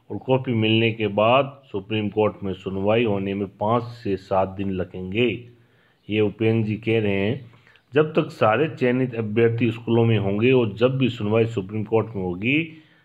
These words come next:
हमारी तरफ से सुप्रीम कोर्ट का सीनियर एडवोकेट उतारा जाएगा और एक बार फिर से इनकी एसएलपी को खारिज करवाकर बड़ा झटका दिया जाएगा। दोस्तों, इस प्रकार की न्यूज़ है, जल्द ही आप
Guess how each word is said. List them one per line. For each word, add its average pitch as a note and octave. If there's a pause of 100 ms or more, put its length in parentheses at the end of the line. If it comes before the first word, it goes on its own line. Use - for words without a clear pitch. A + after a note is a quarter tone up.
(380)
हमारी A2
तरफ A#2
से A2+
सुप्रीम B2
कोर्ट A2+
का G2+
सीनियर A2+
एडवोकेट G#2
उतारा G2
जाएगा G2
और A#2
एक G2+
बार G2
फिर C#3+
से B2+
इनकी A2+
एसएलपी G#2
को F#2+
खारिज B2+
करवाकर G2 (440)
बड़ा A#2
झटका G2
दिया F#2+
जाएगा। F2+ (560)
दोस्तों, A#2
इस A2+
प्रकार G2+
की G#2
न्यूज़ G2+
है, A2
जल्द A2
ही A2
आप G#2